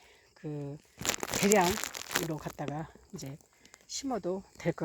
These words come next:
같습니다. 이렇게 그, 어, 저희 그 농장에는 이 그 자몽을 피고 지고, 피고 지고, 시험 과정 끝나서 이제 농장을 만드는데,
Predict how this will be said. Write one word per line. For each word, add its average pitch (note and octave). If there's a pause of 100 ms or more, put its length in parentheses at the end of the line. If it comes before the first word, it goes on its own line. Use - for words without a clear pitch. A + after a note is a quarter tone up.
(120)
같습니다. - (840)
이렇게 C4
그, F#3
어, -
저희 G#3+
그 G3
농장에는 F3 (1800)
이 E3 (720)
그 D#3 (100)
자몽을 F#3+ (600)
피고 B3
지고, F3+
피고 G3+
지고, D#3+ (440)
시험 B3+
과정 F#3+
끝나서 G#3
이제 D3+ (420)
농장을 F#3+
만드는데, D#3+